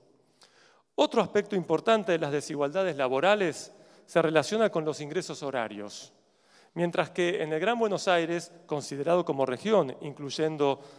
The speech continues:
a la ciudad de Buenos Aires, y en la Patagonia,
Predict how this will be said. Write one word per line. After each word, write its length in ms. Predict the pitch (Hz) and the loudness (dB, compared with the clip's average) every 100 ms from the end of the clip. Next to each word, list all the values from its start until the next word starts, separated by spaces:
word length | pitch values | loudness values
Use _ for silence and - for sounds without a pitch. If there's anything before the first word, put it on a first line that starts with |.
| - | -8
a 80 | - | -2
la 120 | 143 | -2
ciudad 240 | 123 151 165 | -2 2 6
de 60 | |
Buenos 320 | 151 147 135 190 | 6 4 2 4
Aires, 480 | 165 127 113 - - - _ _ | 4 4 -4 -8 -18 -20 _ _
y 80 | 156 | 0
en 80 | |
la 140 | 139 127 | 2 2
Patagonia, 720 | 135 135 180 208 147 117 101 | 2 4 2 0 -2 -6 -8